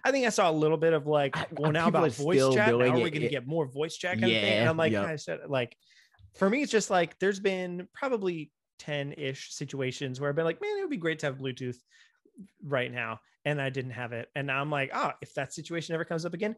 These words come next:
Speaker 1: which it might never, to be perfectly honest, then the option's there. And that's pretty nice.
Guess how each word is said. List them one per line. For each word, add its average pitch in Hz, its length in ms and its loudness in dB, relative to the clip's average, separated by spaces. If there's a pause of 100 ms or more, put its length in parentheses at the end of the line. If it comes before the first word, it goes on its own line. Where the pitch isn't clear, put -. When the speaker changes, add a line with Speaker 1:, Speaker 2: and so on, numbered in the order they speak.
(140)
Speaker 1:
which 269 220 -6
it 359 120 -2
might 147 240 -4
never, 139 400 -4 (180)
to 180 80 -4
be 160 120 -4
perfectly 143 400 -4
honest, 190 360 -6 (720)
then 359 100 -8
the 170 120 -4
option's - 360 -10
there. 147 240 -10 (220)
And 220 100 -2
that's 156 160 -4
pretty 131 240 -8
nice. 113 320 -12